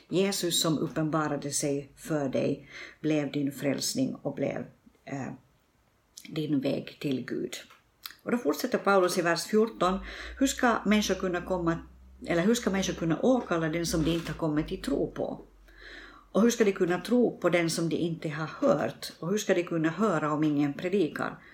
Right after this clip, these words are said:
Och hur ska några kunna predika om de inte blir utsända?" Som det står skrivet, "Hur ljuvliga är s-, är inte stegen av dem som förkunnar det glada budskapet." Här skulle jag vilja göra en liten sån här, ett litet hopp nu, eh,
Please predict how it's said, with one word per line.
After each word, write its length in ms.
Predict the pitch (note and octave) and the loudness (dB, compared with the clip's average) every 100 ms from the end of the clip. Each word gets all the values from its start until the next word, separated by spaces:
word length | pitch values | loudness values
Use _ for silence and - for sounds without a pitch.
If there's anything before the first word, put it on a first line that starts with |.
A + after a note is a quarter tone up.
| - | -2
Och 120 | F3+ | 2
hur 60 | A3 | 2
ska 180 | - F#3 | 2 0
några 280 | F#3+ E3 | 0 -2
kunna 280 | D#3+ E3+ D3+ | -2 0 0
predika 540 | D3 D3+ E3 D3 - - | 0 -2 0 0 -2 -2
om 200 | D#3 D3 | -2 -2
de 60 | |
inte 380 | - D#3+ C#3 C#3+ | 0 0 -2 -4
blir 360 | C3+ D3 - G#3+ | -2 -4 -2 -2
utsända?" 600 | G3+ - - - - - _ _ _ _ - - - - | -2 -4 -4 -4 -4 -6 _ _ _ _ -18 -18 -16 -4
Som 240 | F3+ E3 | 0 2
det 80 | E3 | 0
står 180 | - F#3+ | -2 -4
skrivet, 560 | - F#3+ D3+ D3+ - | 0 0 0 -2 -2
"Hur 60 | G3 | 0
ljuvliga 500 | G3 A3+ F#3 D3 C3+ | 2 0 -2 -2 -4
är 160 | - | -2
s-, 260 | D#3 - - E3+ | -4 -4 -4 -2
är 40 | |
inte 220 | E3 D3+ | -2 -2
stegen 500 | - G#3 G#3 F#3 E3 | -2 0 0 0 -2
av 200 | D3 C#3+ | -2 -2
dem 220 | E3 C#3 | -2 -2
som 220 | C#3+ C#3 - | -2 -6 -8
förkunnar 400 | - D#3+ C3 - | -8 -4 -4 -4
det 100 | - | -6
glada 340 | C#3+ B2+ - | -6 -6 -6
budskapet." 800 | C#3+ G#2+ - - - - - - _ _ - - - - | -6 -6 -8 -8 -10 -10 -14 -16 _ _ -16 -14 -16 -6
Här 100 | B3 | -2
skulle 140 | B3+ B3 | 4 6
jag 60 | |
vilja 280 | G#3+ F#3+ - | 8 6 2
göra 180 | F3+ F3 | 2 4
en 100 | D#3+ | 4
liten 480 | F3 E3+ D3+ C3+ - | 2 2 2 2 -2
sån 180 | - C#3+ | -6 -4
här, 300 | D3 D3 C#3 - D3+ | -2 -2 -2 -6 -12
ett 140 | - | -8
litet 220 | E3 C#3 | -4 -4
hopp 400 | - F#3 F3+ - | -2 -2 -2 -2
nu, 280 | C#3 C3 D#3 - - - - - | 2 2 0 -6 -14 -14 -16 -8
eh, 260 | D#3 D3+ | -2 0